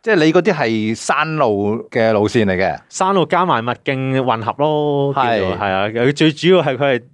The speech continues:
Speaker 2: 盡量拉直咁樣一條斜過去啊嘛。
Speaker 1: 係，經嗰邊就有路，就喺嗰度過啦。
Speaker 2: 咁梗係，誒，畫咗地圖 plan 咗先啊。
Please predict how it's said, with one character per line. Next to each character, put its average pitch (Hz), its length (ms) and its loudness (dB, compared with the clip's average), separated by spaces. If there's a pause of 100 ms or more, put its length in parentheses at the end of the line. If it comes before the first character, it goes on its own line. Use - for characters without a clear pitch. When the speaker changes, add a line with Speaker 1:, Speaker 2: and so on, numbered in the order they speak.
(100)
Speaker 2:
盡 143 120 0
量 139 180 -2
拉 165 160 0
直 147 100 -2
咁 135 80 -4
樣 151 160 -2
一 - 40 -4
條 107 120 -6
斜 110 260 -2
過 123 120 0
去 113 80 2
啊 110 120 0
嘛。 117 220 2
Speaker 1:
係， 104 400 -4
經 190 160 0
嗰 160 100 2
邊 160 220 -2
就 135 140 2
有 117 200 2
路， 113 220 2
就 104 80 0
喺 110 100 2
嗰 135 100 0
度 104 120 0
過 104 200 2
啦。 90 140 2 (220)
Speaker 2:
咁 147 80 -2
梗 175 160 -2
係， 156 320 0
誒， 101 240 -2 (300)
畫 117 180 -2
咗 131 180 -2
地 113 160 0
圖 92 600 2
plan 127 220 -4
咗 117 120 -4
先 117 240 -4
啊。 98 320 -4